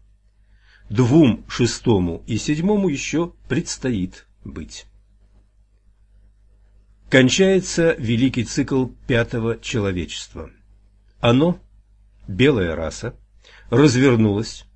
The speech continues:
достигло своего могущества и расцвета на Евразийском континенте и теперь доживает свой век. Оно овладело многими силами физической природы, создало великолепную цивилизацию,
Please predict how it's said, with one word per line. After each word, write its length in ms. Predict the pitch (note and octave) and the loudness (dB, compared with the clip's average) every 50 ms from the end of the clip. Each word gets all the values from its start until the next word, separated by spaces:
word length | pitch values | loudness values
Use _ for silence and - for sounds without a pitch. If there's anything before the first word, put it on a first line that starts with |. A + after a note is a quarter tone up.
| _ _ - | _ _ -12
достигло 640 | - G2 B2+ C3+ - - - F#3+ F#3 D3 A#2+ G#2 | -2 2 2 2 2 0 -2 -2 0 0 0 -2
своего 440 | - - A2+ G2+ G#2 G2 F#2 F#2+ F#2 | -4 -4 -4 -2 -2 -2 -2 -2 -2
могущества 760 | F2 F2+ D#3 D3+ A#2 G#2+ G#2 - - - B2 - - - C#3+ | 0 0 0 0 0 -2 -4 -6 -8 -12 -12 -14 -12 -10 -10
и 180 | E3 - - C#3+ | -8 -4 -4 -2
расцвета 720 | D3+ D#3 D3+ - - - D#3 D#3 D#3 - D#3+ - - _ | -2 -2 -4 -6 -10 -6 -6 -6 -4 -4 -6 -6 -6 _
на 160 | - B2+ G#2 | -8 -4 -2
Евразийском 800 | G#2+ A2 B2 C#3+ B2+ B2+ C3+ A#2 B2+ C3+ B2+ - - C#3 B2+ B2 | -2 0 0 0 0 0 -2 -2 -2 -4 -4 -2 -4 -4 -4 -2
континенте 680 | - B2+ A#2+ A#2+ B2+ B2 A#2+ B2 A#2+ A#2+ A#2 C3 A#2 - - - - - _ - | -2 -4 -4 -4 -4 -2 -2 -2 -2 -2 -2 -4 -6 -6 -8 -20 -20 -20 _ -2
и 120 | - C3+ | 0 0
теперь 460 | B2 - D#3+ D3+ - G#3+ A3 F#3 - - - - | 2 2 0 2 2 0 0 0 -2 -10 -10 -8
доживает 640 | A#2 A2 C3 B2+ G#2+ A#2+ B2+ A#2+ D3 E3 D#3+ D#3 D#3 | 0 2 2 4 4 2 0 0 -2 -4 -4 -8 -10
свой 300 | - - G#2 G2+ A2+ G2 | -12 -10 -8 -6 -6 -6
век. 340 | D#2+ D#2 D2 - - - _ _ _ _ _ _ _ _ _ _ - - - - | -6 -8 -12 -12 -16 -20 _ _ _ _ _ _ _ _ _ _ -20 -20 -20 -4
Оно 380 | - B2 C3+ C#3 C#3 D3 D#3 D3+ - | 2 4 4 4 6 4 2 2 0
овладело 560 | D3+ D#3+ C#3 C3+ C#3 C#3+ A2+ A2 B2 B2+ B2+ | -2 -2 -2 -2 -4 -2 0 0 0 0 0
многими 440 | A#2+ A#2 A2 A2 A2 A2 A#2 A2+ A#2+ | 0 0 0 0 0 -2 -4 -6 -6
силами 420 | A#2 - - G#2 F#2+ G#2 G#2 G2+ | -6 -6 -6 -4 -2 -2 -4 -4
физической 560 | G2 - A#2 F#2 F#2 F2 - - - - G#2 F#2 | -6 -6 -8 -8 -8 -8 -10 -12 -10 -10 -10 -10
природы, 500 | - G2+ A2 B2+ D3 C3+ F2+ C#2+ - - _ _ _ _ _ _ _ _ - - - - _ - | -6 -6 -6 -4 -4 -6 -6 -8 -12 -20 _ _ _ _ _ _ _ _ -20 -20 -20 -20 _ -14
создало 460 | - - D3 D3 B2+ A2 C#3 C#3+ C#3+ | -2 2 2 2 4 4 2 2 4
великолепную 760 | C3+ D3 C#3+ C#3+ C#3 D3+ C3+ C#3 C#3 C3+ C#3 C#3+ C#3+ C3+ C3+ | 2 2 2 2 2 2 2 2 0 0 0 -2 -2 -2 -2
цивилизацию, 840 | - D3+ C#3+ D3 D3+ D#3 C#3+ D#3+ E3+ D#3+ - - - D#2 C#2+ D2+ | -4 -4 -4 -2 -4 -4 -4 -2 -4 -4 -4 -8 -14 -14 -14 -14